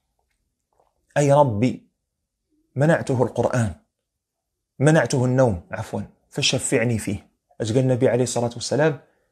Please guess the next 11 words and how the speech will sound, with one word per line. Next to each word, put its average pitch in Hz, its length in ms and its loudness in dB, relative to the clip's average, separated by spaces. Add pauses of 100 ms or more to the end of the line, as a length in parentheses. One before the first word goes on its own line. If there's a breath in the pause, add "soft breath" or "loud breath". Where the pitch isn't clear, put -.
(100)
فيشفعان. 92 1040 -4 (760)
يشفعان 151 560 4
بمعنى 156 540 2 (400 soft breath)
ماشي - 260 0
أنهم 175 280 4
يقدمان 151 600 0
شفاعتهما، 127 760 -2 (260 loud breath)
هذو 240 100 8
راه 208 60 8
قدموا 127 320 -2
الشفاعة. 113 560 -4